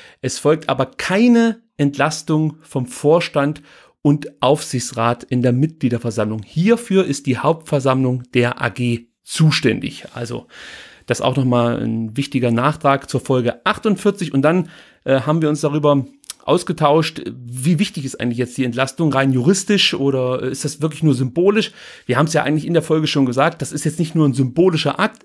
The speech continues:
es ist auch ein symbolischer Akt, aber da erzähle ich gleich noch was dazu. Es geht natürlich ja auch um das Juristische.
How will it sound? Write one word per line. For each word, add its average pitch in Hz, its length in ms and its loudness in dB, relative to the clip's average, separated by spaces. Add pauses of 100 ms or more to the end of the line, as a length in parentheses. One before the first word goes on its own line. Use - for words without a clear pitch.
es 123 140 -6
ist - 260 -10
auch 170 240 4
ein 185 200 0
symbolischer 175 460 2
Akt, 170 200 -4
aber 131 180 -4 (300)
da 139 80 0
erzähle 131 260 2
ich 139 60 -4
gleich 170 160 -2
noch 190 80 2
was 170 100 0
dazu. 170 320 -2 (640)
Es - 220 -4
geht 190 260 0
natürlich 170 400 0
ja 160 100 4
auch 151 240 2
um 143 180 -2
das 143 220 0
Juristische. 135 640 -2